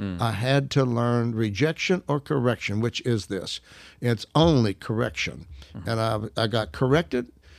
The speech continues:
Speaker 2: and I haven't had an identity crisis since. Hallelujah.
Speaker 1: <laughs>
Speaker 2: Don't want it anymore. <laughs>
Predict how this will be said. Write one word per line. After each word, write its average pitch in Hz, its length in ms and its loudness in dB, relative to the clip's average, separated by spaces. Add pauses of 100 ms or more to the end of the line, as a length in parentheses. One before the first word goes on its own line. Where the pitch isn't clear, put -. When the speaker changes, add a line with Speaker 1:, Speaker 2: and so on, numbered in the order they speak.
(200)
Speaker 2:
and 107 280 -2
I 104 340 0
haven't 117 320 -2
had 123 180 -2
an 113 60 0
identity 120 380 0
crisis 131 480 -2
since. - 400 -6
Hallelujah. 107 680 2 (120)
Speaker 1:
<laughs> - 120 -8
Speaker 2:
Don't 151 220 8
want 170 180 8
it 165 40 10
anymore. 123 600 6
<laughs> - 40 -4